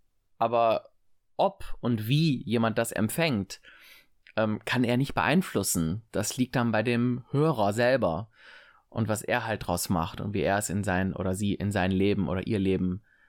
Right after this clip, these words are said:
ähm, ja, überträgt. Und ja, das ist, glaub ich, wirklich was, was bei den Kellys generell verankert ist, aber am meisten, glaub ich, tatsächlich bei Paddy.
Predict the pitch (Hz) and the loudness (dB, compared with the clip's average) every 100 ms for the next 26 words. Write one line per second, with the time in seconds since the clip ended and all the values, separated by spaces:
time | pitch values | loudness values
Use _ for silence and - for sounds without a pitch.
0 | _ _ _ - 98 92 95 95 95 - | _ _ _ -8 -6 -4 -4 -4 -8 -12
1 | - _ _ _ - _ - 101 104 95 | -20 _ _ _ -20 _ -4 -2 -2 -4
2 | - 101 101 - 139 123 - - - 95 | -6 -4 -4 0 0 0 -4 -18 -8 -4
3 | 95 92 - _ - - _ _ - 123 | -2 -4 -10 _ -20 -20 _ _ -8 -4
4 | 165 - - - 131 123 - 127 - 147 | -2 -4 -8 -4 -4 -4 -4 -4 -2 -4
5 | - 120 127 117 120 - - _ _ _ | -2 -4 -2 -4 -4 -8 -12 _ _ _
6 | _ _ _ _ _ _ _ _ _ _ | _ _ _ _ _ _ _ _ _ _
7 | _ 110 110 110 - - 135 127 131 - | _ -2 0 -2 -6 -6 0 2 2 0
8 | 123 165 180 185 190 175 139 156 156 - | 0 2 2 2 2 -2 -2 -2 -2 -2
9 | 147 - 113 110 98 104 98 131 180 - | -2 -2 -2 -2 -2 -2 0 2 2 -2
10 | 135 120 117 - 110 104 98 - - 85 | -2 -2 -2 -4 -6 -6 -10 -10 -8 -6
11 | - 78 80 | -6 -6 -6